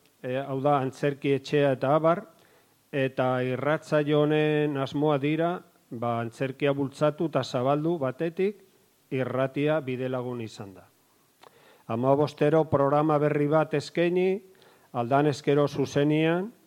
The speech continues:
elkarrizketa, gaia jorratu, eta noizian behin sorpresatxo bat ekarri.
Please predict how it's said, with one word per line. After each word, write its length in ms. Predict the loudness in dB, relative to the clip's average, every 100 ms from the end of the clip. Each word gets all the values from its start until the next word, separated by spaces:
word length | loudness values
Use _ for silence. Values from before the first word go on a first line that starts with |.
| _ _ _ _ _ -6
elkarrizketa, 960 | -6 -4 -2 -2 -2 -6 -6 2 2 2
gaia 320 | 0 -2 -4
jorratu, 640 | -4 2 2 2 0 -2 -4
eta 260 | -8 -4 -4
noizian 560 | -2 -4 -2 0 0
behin 240 | -2 -2 -6
sorpresatxo 840 | -8 -8 -6 -8 -6 -8 -6 -4
bat 300 | -4 -6 -12
ekarri. 480 | -14 -6 -4 -6